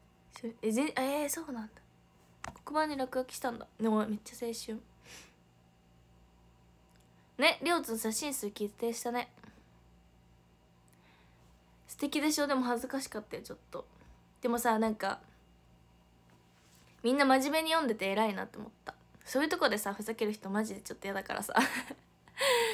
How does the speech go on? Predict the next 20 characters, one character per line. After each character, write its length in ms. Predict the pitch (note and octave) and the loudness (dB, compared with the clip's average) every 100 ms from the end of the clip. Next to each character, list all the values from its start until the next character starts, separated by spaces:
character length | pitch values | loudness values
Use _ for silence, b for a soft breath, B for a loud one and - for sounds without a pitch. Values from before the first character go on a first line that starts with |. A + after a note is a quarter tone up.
| G#4 E4 | -2 -8
そ 160 | - A3 | -8 -4
う、 20 | |
だ 80 | G#3+ | -4
か 100 | G#3 | -4
ら、 180 | G3+ - - - | -8 -8 -16 -6
み 60 | G#3+ | 0
ん 80 | G#3+ | 2
な 200 | G#3+ G#3+ - - | 2 -2 -6 -4
真 240 | G#3+ A3 | -2 0
面 80 | A3 | 0
目 0 | |
に 80 | A3 | 2
読 100 | G#3+ | -2
ん 40 | |
で 80 | G#3+ | -4
て 280 | - - - - _ | -10 -12 -14 -20 _
よ 100 | G#3 | -12
か 120 | D3+ | -10
っ 20 | G#2+ | -12
た。 120 | - | -14